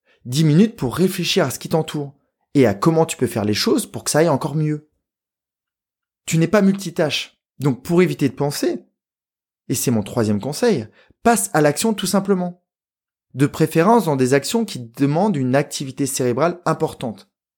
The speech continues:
Les activités d'endurance comme courir ou nager ne sont pas forcément les meilleures. En revanche, pratiquer un sport collectif, ou même un match de tennis par exemple, va concentrer ton esprit sur l'activité en elle-même. Et donc ça va soulager cette surcapacité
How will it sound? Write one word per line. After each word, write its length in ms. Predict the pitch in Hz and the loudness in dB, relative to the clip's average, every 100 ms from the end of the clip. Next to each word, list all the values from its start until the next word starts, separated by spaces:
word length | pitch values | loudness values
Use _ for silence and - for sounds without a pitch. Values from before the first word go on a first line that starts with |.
| _ - | _ 0
Les 140 | 143 | 2
activités 420 | 202 202 190 196 | 2 2 0 2
d'endurance 420 | 185 175 170 180 175 | 2 2 2 2 0
comme 200 | 135 120 | -4 -2
courir 340 | 185 175 156 | -2 0 2
ou 80 | 139 | 2
nager 260 | 135 143 | 2 2
ne 100 | 214 | 0
sont 160 | 147 135 | -2 -4
pas 140 | 156 | -4
forcément 360 | 160 135 165 165 | -4 -6 -6 -4
les 120 | 156 | -4
meilleures. 400 | 151 151 139 135 _ _ _ _ _ _ - | -4 -4 -6 -8 _ _ _ _ _ _ 0
En 120 | 175 | 4
revanche, 560 | 196 185 190 165 - - | 4 4 0 -2 -10 -6
pratiquer 440 | 180 180 175 180 | -4 -4 -4 -2
un 100 | 156 | -2
sport 340 | - - 139 | -4 -4 -4
collectif, 600 | - 127 135 - 277 - _ _ _ | -2 -4 -4 -8 -10 -10 _ _ _
ou 80 | 180 | 2
même 280 | 190 220 196 | 4 4 0
un 100 | 135 | -2
match 260 | 151 170 127 | 0 -2 -4
de 80 | |
tennis 360 | 113 170 202 226 | -2 0 0 -2
par 140 | - | -2
exemple, 420 | 117 120 196 - _ _ - _ | -2 -2 -8 -10 _ _ -20 _
va 120 | 147 | -2
concentrer 600 | 143 226 226 226 202 214 | 0 0 2 2 2 0
ton 160 | 190 156 | 0 -2
esprit 320 | 143 - 247 | -2 -2 -6
sur 160 | - 160 | -2 2
l'activité 540 | 165 170 175 170 180 | 2 0 -6 -4 0
en 100 | 180 | 0
elle-même. 400 | 170 165 139 - _ _ _ _ _ - | 0 0 -2 -6 _ _ _ _ _ 0
Et 80 | 156 | 2
donc 180 | 214 | 2
ça 120 | - 139 | 2 0
va 100 | 127 | 0
soulager 480 | - - 151 170 | 0 0 2 2
cette 260 | 208 147 143 | 0 -2 -4
surcapacité 1300 | - - 208 190 - 143 - 127 - 120 - - | -6 -6 -4 -6 -6 -6 -4 -6 -6 -8 -6 -8